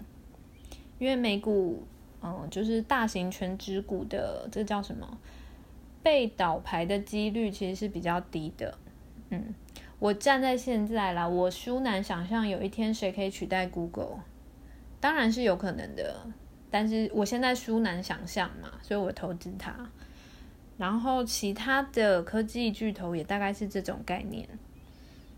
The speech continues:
嗯，然后所以说你现在如果还没有投资啊，你可以好好想想啦，就是你可不可以承担我刚才说的那个风险。如果都可以，那你就继续不要投资。那如果不行的话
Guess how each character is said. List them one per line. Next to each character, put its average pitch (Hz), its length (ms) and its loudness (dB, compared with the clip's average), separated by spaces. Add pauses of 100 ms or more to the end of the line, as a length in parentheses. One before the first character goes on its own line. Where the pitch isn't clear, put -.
(440)
嗯， 202 360 -2
然 254 100 6
后 320 60 2
所 294 160 6
以 233 80 8
说 233 180 0
你 226 160 2
现 240 140 0
在 269 80 2
如 247 120 4
果 196 80 2
还 180 160 -2
没 185 120 0
有 175 120 0
投 180 300 -6
资 185 180 -6
啊， 80 380 -6
你 208 100 0
可 233 100 0
以 339 100 4
好 262 120 2
好 233 140 4
想 185 220 0
想 - 240 -4
啦， - 120 -8
就 214 120 -6
是 220 100 2
你 214 140 4
可 190 100 -2
不 185 40 0
可 202 120 6
以 202 60 2
承 175 260 -2
担 185 180 2
我 170 60 -2
刚 175 160 2
才 175 80 -2
说 180 180 -4
的 175 120 -2
那 196 100 -4
个 185 100 -2
风 180 300 -6
险。 - 240 -4 (400)
如 285 140 2
果 294 180 8
都 220 220 2
可 226 200 0
以， 185 140 2
那 196 160 0
你 190 80 0
就 208 100 0
继 214 160 -2
续 220 120 0
不 202 80 -4
要 202 120 -2
投 202 300 -4
资。 - 160 -8 (680)
那 320 140 2
如 294 140 4
果 240 100 6
不 320 240 4
行 214 260 2
的 180 140 4
话 208 460 2